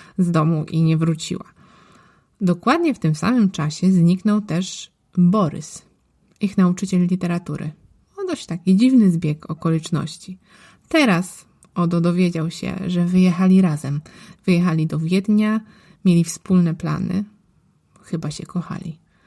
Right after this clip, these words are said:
Tamara miała pisać, Borys miał to redagować, a on miał też rozmawiać z wydawcami i mieli tworzyć, no, taki idealny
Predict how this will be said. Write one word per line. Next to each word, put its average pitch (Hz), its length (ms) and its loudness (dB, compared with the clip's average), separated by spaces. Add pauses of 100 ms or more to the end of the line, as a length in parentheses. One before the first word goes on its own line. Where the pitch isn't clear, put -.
(760)
Tamara 220 360 4
miała 196 280 4
pisać, 180 640 -6 (120)
Borys 185 420 0
miał 170 180 2
to 170 160 -4
redagować, 165 840 -2 (160)
a 175 100 -2
on 185 120 6
miał 175 160 4
też 170 240 -8
rozmawiać 170 580 -2
z 170 140 -4
wydawcami 180 800 -2
i 170 40 2
mieli 196 340 4
tworzyć, 196 400 -2
no, 175 120 2
taki 175 400 -6
idealny 233 800 2